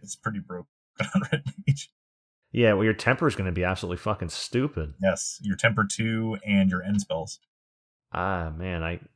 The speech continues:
Speaker 2: <laughs> I
Speaker 1: Yeah,
Speaker 2: can't
Speaker 1: end spells, of course,
Speaker 2: 'cause you
Speaker 1: you
Speaker 2: have
Speaker 1: always can put them
Speaker 2: Composure, so did they just make
Speaker 1: Yeah.
Speaker 2: Red Mage a broken D D?
Speaker 1: It might actually become a tank again because you'll have access to foil.
Speaker 2: Huh.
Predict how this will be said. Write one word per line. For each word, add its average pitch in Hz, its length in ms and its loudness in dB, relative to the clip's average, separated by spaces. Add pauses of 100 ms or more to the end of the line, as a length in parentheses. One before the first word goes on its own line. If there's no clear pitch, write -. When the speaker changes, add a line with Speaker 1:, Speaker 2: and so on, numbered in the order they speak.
(380)
Speaker 2:
<laughs> - 600 -20
I 110 80 2
Speaker 1:
Yeah, - 20 4
Speaker 2:
can't 110 280 2
Speaker 1:
end 104 120 4
spells, - 240 0
of - 40 -8
course, - 160 4
Speaker 2:
'cause 123 60 6
you 143 60 10
Speaker 1:
you - 20 8
Speaker 2:
have 143 140 10
Speaker 1:
always - 60 -4
can 131 140 6
put - 100 0
them 165 80 8
Speaker 2:
Composure, 87 420 2
so 92 520 0 (580)
did 110 100 2
they 123 100 6
just 139 200 2
make 135 180 4
Speaker 1:
Yeah. 98 60 2
Speaker 2:
Red 104 140 6
Mage 117 240 4
a 92 40 0
broken 87 480 0
D 87 120 0
D? 87 300 0 (760)
Speaker 1:
It 120 260 0
might 120 260 2
actually 110 320 4
become 92 260 2
a 90 60 4
tank 101 240 2
again 82 240 2
because 82 320 -2
you'll 85 120 -2
have 82 160 0
access 82 300 -4
to - 60 -14
foil. 85 400 -2 (800)
Speaker 2:
Huh. - 340 -2